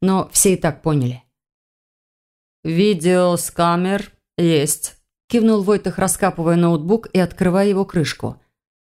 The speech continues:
Пару минут спустя Ваня досадливо поморщился. Качество видео оказалось настолько низким, что лиц посетителей супермаркета невозможно было разглядеть. «Если ты тут найдёшь своего клиента, я тебе медаль дам».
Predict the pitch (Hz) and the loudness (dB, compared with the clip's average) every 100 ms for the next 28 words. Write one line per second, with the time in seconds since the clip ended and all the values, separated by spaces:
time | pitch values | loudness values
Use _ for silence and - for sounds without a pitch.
0 | _ _ _ 240 262 269 269 262 254 - | _ _ _ -4 0 2 4 2 0 0
1 | 220 - - 269 202 226 269 226 190 175 | 0 0 0 0 2 0 0 0 0 0
2 | 196 196 202 170 - 139 139 - - 135 | 0 0 0 0 0 0 0 -2 -4 -6
3 | - - - _ _ _ - 415 392 247 | -8 -10 -14 _ _ _ -4 -2 -2 -2
4 | - 208 196 233 202 185 180 175 190 202 | 0 0 2 2 2 0 0 0 2 0
5 | 170 - 160 - 214 175 165 156 208 220 | 0 -2 -2 0 0 0 0 2 2 0
6 | - 117 - _ _ - - 214 208 233 | -4 -8 -10 _ _ -14 -2 0 2 2
7 | - 190 190 202 196 220 208 190 180 185 | 0 -2 0 0 2 2 2 0 0 -2
8 | 160 180 190 208 190 180 - 165 160 156 | 0 2 2 2 0 -4 0 2 2 0
9 | 139 170 151 139 127 143 139 131 147 131 | 0 -2 -2 -2 2 2 0 0 0 0
10 | 151 - - _ _ _ _ _ _ 196 | -2 -4 -16 _ _ _ _ _ _ -2
11 | 349 - 330 330 320 269 254 240 220 220 | 0 0 -2 -2 0 0 0 0 0 0
12 | - 202 196 190 185 180 208 233 220 190 | 0 2 2 2 2 2 2 0 0 2
13 | 170 175 - 160 170 165 170 220 196 156 | 2 0 -4 0 2 2 2 2 2 0
14 | 131 127 | -2 -6